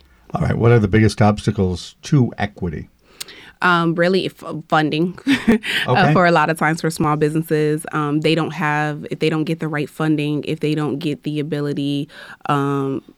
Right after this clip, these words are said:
Speaker 2: look at change, supplies, demand, something we've all experienced. But when you're a minority-owned business, if you don't have the right funding, you don't know how to pivot right away.
Speaker 1: Mm-hmm.
Speaker 2: When we think about covid, people didn't have the extra funds aside in their business model to just pivot to a, you know,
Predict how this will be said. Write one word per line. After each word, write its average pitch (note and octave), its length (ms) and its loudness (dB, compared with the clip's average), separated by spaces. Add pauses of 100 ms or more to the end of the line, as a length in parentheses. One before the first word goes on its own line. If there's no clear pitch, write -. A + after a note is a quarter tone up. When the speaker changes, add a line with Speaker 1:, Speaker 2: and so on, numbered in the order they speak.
(220)
Speaker 2:
look E3 220 2
at D3+ 80 -2
change, D3+ 380 -2
supplies, D3 460 -6
demand, C#3+ 480 -2
something C#3+ 340 -4
we've C#3+ 200 -2
all C3+ 420 -4
experienced. D3 920 -6 (220)
But D3 400 -4 (320)
when D#3 220 2
you're D3+ 180 -2
a C#3+ 60 -4
minority-owned D3 640 -4
business, F3+ 340 0
if - 100 -14
you F#3 40 -2
don't E3+ 140 -2
have D3 120 -4
the C#3+ 80 -6
right C3 180 -6
funding, E3 380 -2
you D3+ 80 0
don't D#3+ 180 -2
know D3+ 140 -4
how C#3 140 -6
to A#2 80 -12
pivot - 360 -8
right C3+ 220 -8
away. - 340 -10 (120)
Speaker 1:
Mm-hmm. F#2 180 -8
Speaker 2:
When D#3 140 0
we D3+ 80 2
think D#3+ 240 -2
about D3 240 -6
covid, E3 340 -2
people F3 260 -4
didn't D#3+ 200 -4
have D#3+ 300 -4
the D#3 200 -4
extra D#3+ 300 -6
funds D3 280 -4
aside D3 420 -6
in D3 100 -4
their D3 140 -2
business D3+ 420 -4
model C#3 300 -4
to - 120 -6
just D3 300 -8
pivot C3+ 320 -6 (220)
to D3 380 -6 (120)
a, C#3+ 340 -6
you D#3 80 -4
know, C#3+ 220 -6